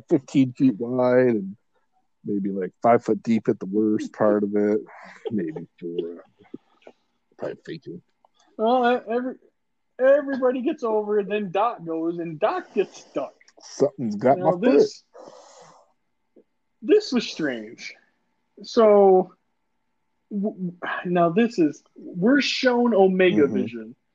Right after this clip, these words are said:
Speaker 2: and I was squinting, trying to figure out what I was looking at. So we're supposed to believe that Omega's under
Speaker 1: Yes.
Speaker 2: the water, grabbing
Speaker 1: Yep.
Speaker 2: Doc's leg.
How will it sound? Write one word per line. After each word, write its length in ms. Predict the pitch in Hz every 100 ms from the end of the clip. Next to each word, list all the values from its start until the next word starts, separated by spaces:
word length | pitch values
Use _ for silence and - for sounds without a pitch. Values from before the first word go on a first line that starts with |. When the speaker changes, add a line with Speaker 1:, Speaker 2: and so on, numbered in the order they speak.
| _ _ _ _ -
Speaker 2:
and 460 | 185 190 190 175 - _ _ 180
I 180 | 208 247
was 220 | 220 -
squinting, 680 | - 185 196 170 151 160 - _ _ _ _
trying 380 | - 202 202 196
to 60 | 180
figure 260 | 180 175
out 80 | 147
what 120 | 151
I 40 | 139
was 100 | 127
looking 380 | 127 123 117 117
at. 60 | - _ _ _ _ _ _ _ _ _ _ - - 180
So 120 | 220
we're 220 | 190 233
supposed 260 | 240 285 254
to 60 | 226
believe 260 | 214 214
that 100 | 180
Omega's 560 | 185 185 240 262 247 202
under 360 | 208 262 262 262
Speaker 1:
Yes. 80 | 214
Speaker 2:
the 260 | 180 143
water, 500 | 160 160 110 - - _ _ _ 156
grabbing 480 | 165 208 220 226 185
Speaker 1:
Yep. 80 | 151
Speaker 2:
Doc's 460 | 175 170 - - -
leg. 400 | 143 143 120